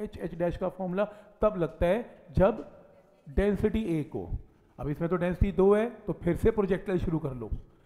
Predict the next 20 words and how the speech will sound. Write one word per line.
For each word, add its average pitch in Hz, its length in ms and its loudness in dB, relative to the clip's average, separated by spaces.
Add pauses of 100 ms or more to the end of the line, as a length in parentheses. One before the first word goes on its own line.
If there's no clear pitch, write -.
(300)
Projectile 175 560 0
में 208 180 0
ये 190 180 0
height 165 320 -2
क्या 196 100 0
है 190 40 0
इसकी, 190 280 -6
एच, 226 260 -2 (880)
और 143 240 -2
range 185 320 0
क्या 190 120 -2
है 190 80 0
इसकी, 196 360 -6
R। 135 300 0 (580)
तो 185 80 2
आप 175 360 0
H 196 220 0
is 202 100 0
equal 202 240 2
to, 208 160 0